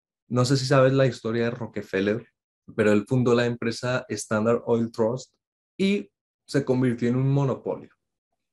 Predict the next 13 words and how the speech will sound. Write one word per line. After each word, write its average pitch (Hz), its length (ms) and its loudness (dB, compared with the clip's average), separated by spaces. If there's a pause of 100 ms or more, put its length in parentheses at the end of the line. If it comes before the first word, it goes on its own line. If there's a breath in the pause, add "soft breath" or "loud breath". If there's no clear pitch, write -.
(140)
O - 40 -16
sea, 107 540 0
no 120 260 -4
te 147 60 -6
voy 147 140 0
a 143 40 -4
contar 127 320 -4
toda 123 160 -8
la 123 100 -6
historia 117 440 -2
de 104 160 -4
que 98 480 -6 (460)
él 110 600 4